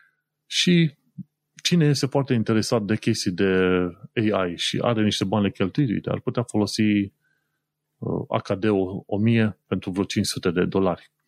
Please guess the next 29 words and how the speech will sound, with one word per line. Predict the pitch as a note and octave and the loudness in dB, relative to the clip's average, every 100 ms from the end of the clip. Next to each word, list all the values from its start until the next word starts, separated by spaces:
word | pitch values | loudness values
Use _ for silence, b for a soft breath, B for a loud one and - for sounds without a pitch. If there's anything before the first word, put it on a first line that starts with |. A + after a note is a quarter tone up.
| B B B | B B B
Adevărul | G#2+ G2+ A#2+ | -4 0 0
e | |
că | A#2 | 0
n-am, | A#2+ G#2+ G2 | 0 2 2
uh, | F#2+ F#2 F2+ | 2 2 2
nu | A2 | 0
cunosc | - F#2+ F2+ - | 2 0 0 0
oameni | G2 F#2 | 0 0
și | - | 0
n-am | G#2 | 0
văzut | F2 F2 | 0 -2
prea | - F#2+ | 0 0
mulți | F#2+ G2 | 0 0
oameni | F#2 F#2 F2+ F2+ | 2 2 2 0
în | - | 0
jurul | G2 G#2+ F#2+ | 0 0 0
meu | F2+ F#2 F2+ | 2 2 0
pasionați | - F2 G2+ F#2+ E2 | -4 -4 -2 -2 0
de | F2+ | 0
A | G2 F#2+ F#2+ | 2 2 2
I | |
în | F#2 E2+ | 0 -2
felul | - F#2 F2+ | -2 0 0
ăsta, | F2 G#2 | -2 -4
încât | - - | -4 -6
să, | G#2 - b b b | -6 -6 b b b
să | - | -2
și | - | 0
cumpere | - A#2 - F2 D#2 | 0 -2 -2 -4 -4